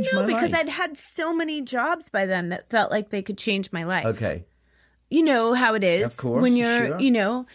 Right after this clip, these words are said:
Speaker 2: even still, you do things that you think, "Oh,
Speaker 1: But
Speaker 2: this
Speaker 1: had you
Speaker 2: is
Speaker 1: been
Speaker 2: gonna
Speaker 1: the
Speaker 2: be
Speaker 1: lead
Speaker 2: great."
Speaker 1: in your own show before?
Speaker 2: I'd been the lead in pilots
Speaker 1: Okay.
Speaker 2: before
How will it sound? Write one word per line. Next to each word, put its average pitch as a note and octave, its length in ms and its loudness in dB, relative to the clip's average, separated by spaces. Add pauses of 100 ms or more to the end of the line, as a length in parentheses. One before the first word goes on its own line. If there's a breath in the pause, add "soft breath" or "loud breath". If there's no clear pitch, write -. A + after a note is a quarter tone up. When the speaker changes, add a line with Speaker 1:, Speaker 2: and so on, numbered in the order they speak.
(180 loud breath)
Speaker 2:
even G#4 240 0
still, A#4 260 -2
you G#3 160 0
do A3+ 160 -2
things A3 300 -6
that - 100 -8
you G#3 80 -6
think, G3 220 -8
"Oh, - 60 -8
Speaker 1:
But - 60 0
Speaker 2:
this F#3+ 100 2
Speaker 1:
had F#3 60 -2
you G3 60 0
Speaker 2:
is F3+ 60 -4
Speaker 1:
been G#3+ 120 2
Speaker 2:
gonna F#3 120 0
Speaker 1:
the E3+ 60 0
Speaker 2:
be E3+ 80 2
Speaker 1:
lead F3+ 60 2
Speaker 2:
great." F3 100 0
Speaker 1:
in E3 60 -2
your D#3+ 160 0
own D3+ 140 0
show C#3+ 280 -2
before? G#3 460 -10 (140)
Speaker 2:
I'd A#3+ 180 -6
been A#3 280 0
the F#3+ 120 -2
lead G3 560 -6
in F3+ 160 -2
pilots D#4 580 -8
Speaker 1:
Okay. B2+ 220 0
Speaker 2:
before A3 400 -2